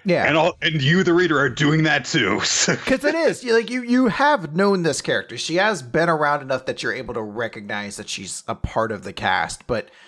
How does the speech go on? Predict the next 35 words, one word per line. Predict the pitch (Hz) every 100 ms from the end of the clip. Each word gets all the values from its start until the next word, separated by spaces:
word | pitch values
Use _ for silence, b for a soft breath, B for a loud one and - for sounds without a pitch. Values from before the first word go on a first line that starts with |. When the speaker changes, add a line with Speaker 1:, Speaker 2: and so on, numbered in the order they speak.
| B B
Speaker 1:
you | 139
haven't | 175 175 170
had | - 165 160
anything, | 143 143 143 131
uh, | 131 117 - 107
to | - 117
see | - 208
about | 139 127
her | 127 120
except | - 127 131
being | 120
like, | 113 -
"Wow, | 151 135
she's | 98 123 110 -
really | 120 123 120
annoying | 117 113 117 113
and | 110 104
clingy," | - 139 123 98 92
and, | 107 107 104 101
uh, | - 101 98 B B B B _ _ _ - _ _ _ _
this, | - 120 -
this | - 117 117 -
pining | - 143 147 143
after | 139 131 110
Toma | 160 160 127
is | 110 107
not | 127 139
gonna | 143
end | 143 147
well | 151 185
for | 175
you, | 127 113
I | 110 107
could | 104
imagine. | 104 107 107 131